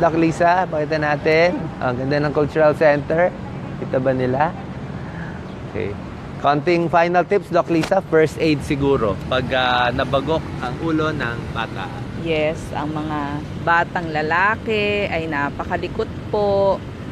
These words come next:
Speaker 2: Maya't maya, napapatid, nauuntog, madidinig nyo na lang malaking, malakas na bog sa inyong,
Speaker 1: <laughs>
Speaker 2: ah, simento. So, tayong mga nanay, syempre, panic naman. Ang gagawin lang po, ah, tignan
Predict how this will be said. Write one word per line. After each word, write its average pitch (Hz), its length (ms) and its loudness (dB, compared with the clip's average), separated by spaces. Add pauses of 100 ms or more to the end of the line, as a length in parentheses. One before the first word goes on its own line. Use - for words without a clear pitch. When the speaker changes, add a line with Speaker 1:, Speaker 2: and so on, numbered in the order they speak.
(180)
Speaker 2:
Maya't 180 320 0
maya, 220 720 2
napapatid, 202 1040 -2
nauuntog, 196 880 0
madidinig 160 720 -2
nyo 170 160 -4
na 165 80 0
lang 160 240 -2
malaking, 160 480 -2 (160)
malakas 170 480 0
na 165 160 2
bog 175 320 4 (480)
sa 165 80 0
inyong, 160 640 -2 (160)
Speaker 1:
<laughs> - 240 -10
Speaker 2:
ah, 156 160 0
simento. 196 960 0 (400)
So, 180 160 -2
tayong 180 320 0
mga 180 160 -2
nanay, 190 480 0
syempre, 269 480 0
panic 240 480 0
naman. 139 480 -4 (320)
Ang 180 160 -4
gagawin 185 560 0
lang 269 240 0
po, 214 400 0
ah, 156 560 -2
tignan 165 400 -2